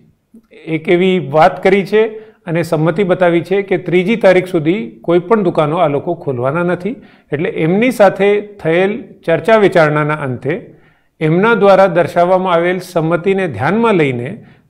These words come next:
તેમજ અમદાવાદ શહેરમાં અત્યારની જે પરિસ્થિતિ છે, એનો સંપૂર્ણ આકલન કરીને અમે એક નિર્ણય કર્યું છે કે ત્રીજી તારીખ સુધી અમદાવાદ શહેરમાં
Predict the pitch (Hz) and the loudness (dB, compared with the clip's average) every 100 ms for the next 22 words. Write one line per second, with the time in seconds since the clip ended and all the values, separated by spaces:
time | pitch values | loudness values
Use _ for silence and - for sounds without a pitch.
0 | - 180 202 240 151 - - - _ _ | 0 2 4 4 2 -2 -18 -20 _ _
1 | 147 165 196 214 240 233 175 165 170 175 | -4 2 4 4 2 0 0 2 0 -4
2 | 185 180 - 180 180 185 180 180 170 147 | -4 -8 0 4 4 2 0 0 0 -2
3 | - 175 180 165 202 170 135 - 156 165 | -2 -2 -2 0 2 2 -2 -6 -4 -4
4 | 190 165 151 156 185 202 147 147 208 240 | -4 -4 -4 -4 -4 -4 -4 -2 0 0
5 | 220 165 135 127 208 - _ _ - 151 | 0 -2 -4 -6 -8 -12 _ _ -4 0
6 | 233 233 202 196 190 190 165 147 - 196 | 2 4 4 2 2 0 0 -2 -2 -4
7 | 202 190 180 180 233 202 180 160 156 131 | -2 0 0 0 2 4 4 2 -4 -4
8 | 160 262 - - _ - 151 170 208 226 | -4 -4 -12 -20 _ -6 -2 4 4 4
9 | 233 - 151 165 151 143 208 254 | 2 -2 2 2 2 -2 -6 -10